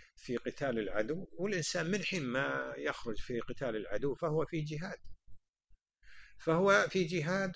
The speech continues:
وتدري الجهاد فيه يعني ما فيه من ال-،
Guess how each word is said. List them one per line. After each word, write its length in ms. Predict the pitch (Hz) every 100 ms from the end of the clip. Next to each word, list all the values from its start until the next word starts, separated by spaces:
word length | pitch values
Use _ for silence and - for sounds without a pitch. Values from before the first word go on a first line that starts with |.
| -
وتدري 640 | 113 110 123 - 196 107 107
الجهاد 360 | 101 117 190
فيه 420 | - 269 277 -
يعني 560 | 104 - - - - -
ما 140 | 117 110
فيه 320 | - 190 101
من 100 | 107
ال-، 500 | 107 104 104 101